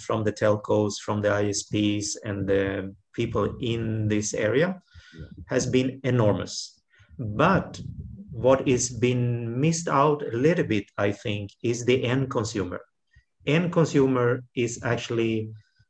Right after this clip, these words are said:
Speaker 1: getting access to all of this, but it needs, I believe, uh,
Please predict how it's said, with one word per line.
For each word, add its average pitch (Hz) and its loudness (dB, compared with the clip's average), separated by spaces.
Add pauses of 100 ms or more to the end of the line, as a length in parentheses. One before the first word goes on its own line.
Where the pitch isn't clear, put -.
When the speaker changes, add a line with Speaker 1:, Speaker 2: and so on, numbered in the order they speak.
(140)
Speaker 1:
getting 147 6 (140)
access 120 -2
to 139 -2 (160)
all 135 6
of 120 4
this, - -4 (220)
but 113 0 (180)
it 117 0 (160)
needs, 170 0 (420)
I 143 6 (100)
believe, 110 4 (180)
uh, 110 2